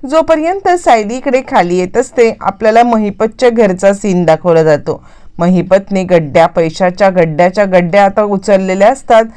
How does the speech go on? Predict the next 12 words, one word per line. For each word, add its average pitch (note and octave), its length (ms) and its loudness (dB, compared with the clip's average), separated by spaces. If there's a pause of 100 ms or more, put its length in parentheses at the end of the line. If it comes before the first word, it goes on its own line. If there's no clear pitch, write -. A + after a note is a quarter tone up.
(220)
आणि C#4 180 0
त्या C#4+ 300 2
तो D4 300 2
त्या A#3+ 220 2
माणसांना F#3+ 520 0
देत F3+ 180 -2
असतो, G#3 380 0 (420)
ज्या G3 160 4
माणसांना F#3 640 0
त्याने E3 340 -2
आता G3+ 380 0 (280)
इकडे C4 300 0